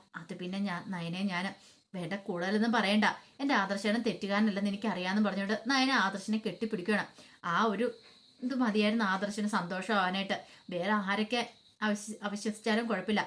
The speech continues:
നയന തന്നെ വിശ്വസിക്കുന്നുണ്ടല്ലോ. സ്വന്തം ഭാര്യയെ വിശ്വസിക്കുന്നിടത്തോളം വേറെ ഒന്നും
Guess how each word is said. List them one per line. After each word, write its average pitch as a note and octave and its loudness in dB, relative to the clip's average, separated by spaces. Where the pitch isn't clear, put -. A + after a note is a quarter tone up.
നയന E4+ 4
തന്നെ A#3+ 4
വിശ്വസിക്കുന്നുണ്ടല്ലോ. G#3+ 0
സ്വന്തം F3 -2
ഭാര്യയെ F#3 2
വിശ്വസിക്കുന്നിടത്തോളം G#3 0
വേറെ C4 4
ഒന്നും A#3+ 6